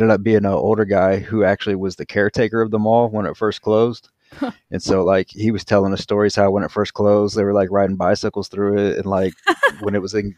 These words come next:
Speaker 1: good shape still. And, like, so we ended up talking to him for a little bit, and he ended up telling us, like, some areas, like, to be careful in and to look for and stuff. So it was kinda cool actually running into him when we were there. But yeah, we've been back, I think, two or three times since, and, um,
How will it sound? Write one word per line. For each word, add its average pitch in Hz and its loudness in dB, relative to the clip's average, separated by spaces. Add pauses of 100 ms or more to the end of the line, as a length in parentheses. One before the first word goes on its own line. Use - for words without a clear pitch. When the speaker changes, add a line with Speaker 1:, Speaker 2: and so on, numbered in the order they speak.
Speaker 1:
good 113 4
shape 107 2
still. 110 6
And, 104 4
like, 104 6
so 110 -6
we 110 6
ended 110 6
up 107 6
talking 104 2
to 110 0
him 113 2
for - -6
a 107 0
little 107 0
bit, 107 4
and 92 -4
he 107 -2
ended 104 0
up 104 0
telling 101 2
us, - -6
like, 101 2
some 98 -8
areas, 104 0
like, 104 0
to - -18
be 101 -6
careful 98 0
in 98 -2
and 92 -8 (440)
to - -2
look 98 2
for 104 2
and 104 0
stuff. 101 0
So 113 0
it - 6
was 110 0
kinda 117 4
cool 113 4
actually 104 2
running 101 0
into 98 -4
him 101 -4 (240)
when 98 -10
we 98 -6
were 98 -4
there. 98 0
But 92 -4
yeah, 98 2
we've 131 0
been 139 2
back, 117 2 (480)
I 110 -2
think, 104 -2
two - -6
or 104 0
three 98 -4
times 95 0
since, 101 -4
and, 98 -8
um, 92 -2